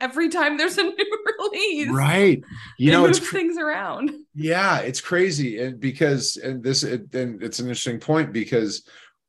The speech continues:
Speaker 2: you know, I, right now, for example, I just bought into a, uh, like, a creator, you know, I'm a musician, if,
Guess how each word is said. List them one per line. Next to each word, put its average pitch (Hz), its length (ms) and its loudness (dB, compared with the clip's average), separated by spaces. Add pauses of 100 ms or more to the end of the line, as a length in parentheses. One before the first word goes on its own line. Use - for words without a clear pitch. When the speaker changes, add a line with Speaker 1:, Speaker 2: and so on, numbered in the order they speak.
(140)
Speaker 2:
you 123 100 0
know, 101 380 -2 (360)
I, 123 440 2
right 131 260 2
now, 120 380 2
for 113 160 -6
example, 104 400 -4
I 110 80 2
just 104 240 -8
bought 117 220 2
into 110 500 -2
a, 104 320 -2
uh, 101 200 -6
like, 101 220 -6
a 110 80 0
creator, 117 920 2 (160)
you 110 180 -8
know, 104 240 -2
I'm 107 180 -4
a 113 40 -6
musician, 107 720 -4
if, 90 100 -8